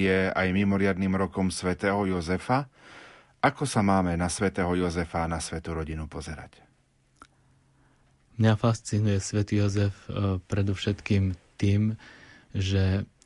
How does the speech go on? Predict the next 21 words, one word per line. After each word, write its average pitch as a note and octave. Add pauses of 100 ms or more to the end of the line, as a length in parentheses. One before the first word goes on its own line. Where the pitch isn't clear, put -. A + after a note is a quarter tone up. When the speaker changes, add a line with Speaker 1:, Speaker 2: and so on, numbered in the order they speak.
(360)
Speaker 2:
on, G#2+
e, - (1300)
tak G2
ho G2+
vnímam, G2+
že F#2+
je - (140)
človek G2
taký, F#2
e, F2 (1000)
mlčanlivý, G2 (260)
načúvajúci, G2 (240)
veľmi G2
rozvážny, G2
spravodlivý. F#2+ (640)
A A#2
je A#2
zaujímavé, A2
že G2 (400)
svoje A2
usmernenia, G2+